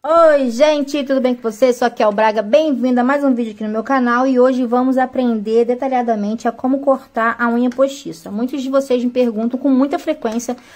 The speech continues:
qual a, a, o melhor cortador, se pode cortar com tesoura, se pode cortar com cortador comum, esses assim, ou se realmente precisa comprar um cortador guilhotina.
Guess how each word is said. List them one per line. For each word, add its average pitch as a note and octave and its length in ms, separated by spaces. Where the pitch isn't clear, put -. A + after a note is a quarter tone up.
qual D4 440
a, B3 220
a, A#3+ 60
o B3 120
melhor B3 280
cortador, A#3 560
se - 100
pode A#3+ 240
cortar A#3+ 340
com A#3+ 60
tesoura, G#3 480
se G#3 80
pode G#3+ 200
cortar G#3+ 320
com G#3+ 120
cortador G#3 440
comum, G#3+ 460
esses G#3+ 220
assim, G#3 400
ou A#3+ 140
se C4 140
realmente C4+ 440
precisa C4+ 520
comprar C4+ 580
um A#3+ 160
cortador B3+ 420
guilhotina. A#3 640